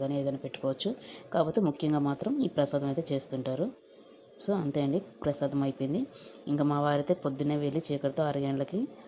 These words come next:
పుట్టమట్ట అయితే తీసుకొచ్చారండి. ఈ, ఈ వ్రతానికి ముఖ్యంగా పుట్టమన్ను ఉండాలండి.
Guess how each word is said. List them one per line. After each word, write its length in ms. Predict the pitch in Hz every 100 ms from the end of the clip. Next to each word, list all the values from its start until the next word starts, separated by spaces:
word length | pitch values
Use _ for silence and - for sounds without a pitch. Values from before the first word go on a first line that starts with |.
| - -
పుట్టమట్ట 380 | 156 156 151 143
అయితే 160 | 143 160
తీసుకొచ్చారండి. 760 | 147 - 143 - 139 135 135 220 277 - - - - - -
ఈ, 200 | 151 151 147 - 131
ఈ 160 | 147 147
వ్రతానికి 480 | 143 139 147 143 180 180
ముఖ్యంగా 400 | - 151 143 196 - - - - - -
పుట్టమన్ను 380 | - 160 151 147
ఉండాలండి. 480 | 143 139 135 135 156